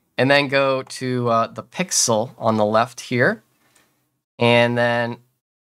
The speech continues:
we're gonna go to Settings. See on the top button here? Go to Settings. You're gonna scroll down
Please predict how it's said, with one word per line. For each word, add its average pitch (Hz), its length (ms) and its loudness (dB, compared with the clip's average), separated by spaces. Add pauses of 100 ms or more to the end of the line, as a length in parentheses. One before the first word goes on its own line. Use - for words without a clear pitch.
(140)
we're 113 140 -4
gonna 120 220 2
go 120 160 0
to 117 80 -2
Settings. - 880 -6 (460)
See - 200 0
on 110 80 4
the 104 60 2
top 110 360 2
button 113 220 2
here? 151 300 -4 (320)
Go 104 100 -4
to 98 60 -10
Settings. 151 640 -2 (640)
You're 104 80 -2
gonna 113 160 6
scroll 117 580 2
down 113 560 0